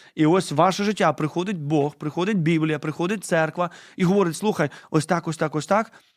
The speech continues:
е, не по-біблійному, треба змінитись". І тут ця до-, ця докора прозвучала в ваше життя. Ви або приймете цю істину і в покаянні, в молитві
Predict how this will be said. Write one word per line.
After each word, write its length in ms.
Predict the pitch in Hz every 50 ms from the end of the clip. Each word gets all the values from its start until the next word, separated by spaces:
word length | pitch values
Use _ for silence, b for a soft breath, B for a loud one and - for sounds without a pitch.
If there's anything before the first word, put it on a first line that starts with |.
| _ _
е, 300 | - 147 147 147 147 143
не 160 | 143 151 175 165
по-біблійному, 680 | 175 170 165 185 175 208 247 233 175 147 131 127 123 B B B
треба 280 | _ 160 165 165 156 170
змінитись". 680 | 143 151 175 196 208 202 165 - - 165 - - - _ _ _ _ _ _ b b b b
І 100 | 160 170
тут 280 | - 240 247 202 - - _ _ _ _ _ _ _ _ _ _ _ _ _ _ _ _ _ _
ця 160 | - - 190
до-, 220 | 175 160 196 - 170
ця 140 | - - 180
докора 420 | 165 202 175 - 165 147 151 165
прозвучала 520 | 156 180 185 170 180 175 - 190 185 190 185
в 20 |
ваше 200 | 190 180 165 180
життя. 260 | 175 175 165 202 180
Ви 200 | 170 165 202 214 -
або 260 | - 208 180 180 190
приймете 560 | 170 - 180 165 160 151 147 160 170 - 185 165
цю 400 | - - 185 185 185 185 185 -
істину 480 | 190 180 165 165 - 208 220 240 247 240 B B B B B _
і 320 | - 185 190 190 185 185 175 -
в 100 | 143 -
покаянні, 720 | - - 190 170 - 185 180 185 180 180 180 175 175 170
в 80 | 165 143
молитві 640 | 147 156 165 165 170 180 180 - - 175 180 165